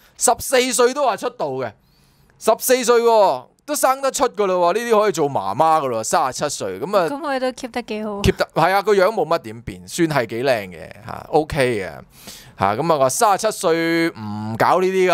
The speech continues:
Speaker 1: 喇，佢講，噉亦噉講啦，佢話，嗱，佢哋覺得 Chulisa 如果乜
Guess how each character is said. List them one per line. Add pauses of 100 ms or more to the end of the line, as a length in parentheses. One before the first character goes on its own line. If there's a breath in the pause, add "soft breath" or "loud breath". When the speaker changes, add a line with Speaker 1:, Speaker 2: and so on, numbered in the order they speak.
Speaker 1:
喇，
佢
講，
噉
亦
噉
講
啦，
佢
話， (400 loud breath)
嗱，
佢
哋
覺
得 (340)
Chulisa (200)
如
果 (140)
乜